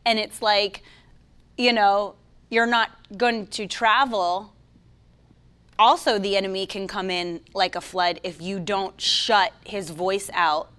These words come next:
And, you know, we were able to get a word that February before all hell broke loose, not only from our, our bishop, who talked about it at the Word of the Lord. He specifically said, "In March, when all hell breaks loose."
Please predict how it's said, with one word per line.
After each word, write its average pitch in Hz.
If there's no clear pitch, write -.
And, 202
you 220
know, 196
we 247
were 208
able 254
to 254
get 220
a 196
word 196
that 185
February 185
before 190
all 185
hell 196
broke 185
loose, 165
not 214
only 240
from 196
our, 175
our 180
bishop, 175
who 214
talked 202
about 185
it 190
at 180
the 202
Word 190
of 185
the 180
Lord. 185
He 208
specifically 190
said, 180
"In 233
March, 214
when 196
all 214
hell 208
breaks 175
loose." 160